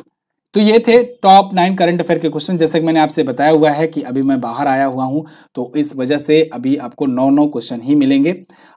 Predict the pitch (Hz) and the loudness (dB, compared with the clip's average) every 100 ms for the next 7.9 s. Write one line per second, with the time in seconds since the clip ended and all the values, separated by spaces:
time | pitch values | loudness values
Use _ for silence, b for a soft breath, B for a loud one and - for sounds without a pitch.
0 | - 175 190 165 156 131 131 175 - 120 | -2 0 2 0 -2 -4 -2 -4 -6 -12
1 | - 170 233 - - 180 147 151 - 123 | -12 -10 -10 -8 -4 -4 -4 -6 -8 -10
2 | 139 190 135 147 117 117 131 123 131 151 | -8 -6 -8 -8 -12 -12 -12 -14 -12 -12
3 | 110 110 180 139 131 113 104 95 71 - | -12 -12 -10 -6 -6 -8 -10 -14 -18 -20
4 | b b b b - 123 127 131 127 117 | b b b b -2 2 4 2 0 -2
5 | 123 127 127 139 135 135 139 143 139 123 | -4 -4 -2 0 -2 -2 -4 -4 -4 -4
6 | 127 135 131 127 120 123 127 156 156 151 | -4 -6 -6 -6 -8 -6 -6 -4 -4 -4
7 | 151 156 151 123 147 147 143 151 | -6 -6 -6 -4 -4 -2 -2 -2